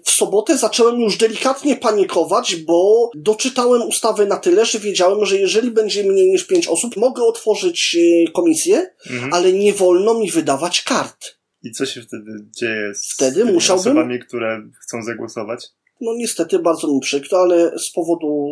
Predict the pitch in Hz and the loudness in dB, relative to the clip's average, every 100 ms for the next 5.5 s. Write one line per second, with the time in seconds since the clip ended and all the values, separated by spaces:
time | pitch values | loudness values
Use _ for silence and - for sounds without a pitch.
0 | 147 147 170 160 147 139 135 135 131 - | -6 -6 -2 0 2 2 0 -2 -2 -6
1 | - - 127 - 110 131 - 247 277 _ | -6 -8 -10 -8 -6 -6 -8 -8 -10 _
2 | _ 165 190 226 202 165 160 170 165 170 | _ 0 2 4 2 2 4 4 2 -2
3 | _ 147 143 139 143 - - 131 123 127 | _ -10 -2 0 -2 -6 -4 -2 -2 -2
4 | 127 - 113 113 123 110 - 123 143 202 | -6 -6 -8 -8 -8 -8 -8 -10 -8 -8
5 | - 285 - - | -6 -4 -4 -4